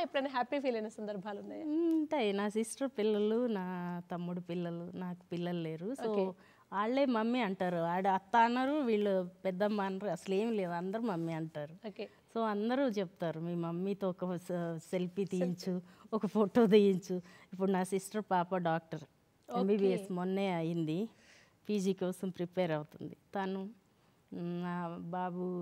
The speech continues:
Speaker 2: ఇంజనీరింగ్, తమ్ముడు పాప ఫిఫ్త్ క్లాస్, బాబు ఇప్పుడు యూకేజీ.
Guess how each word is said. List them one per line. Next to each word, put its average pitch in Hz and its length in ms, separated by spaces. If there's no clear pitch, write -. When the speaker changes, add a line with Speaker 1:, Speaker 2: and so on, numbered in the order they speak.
Speaker 2:
ఇంజనీరింగ్, 165 680
తమ్ముడు 175 300
పాప 160 200
ఫిఫ్త్ - 340
క్లాస్, 165 320
బాబు 170 240
ఇప్పుడు 165 340
యూకేజీ. 160 540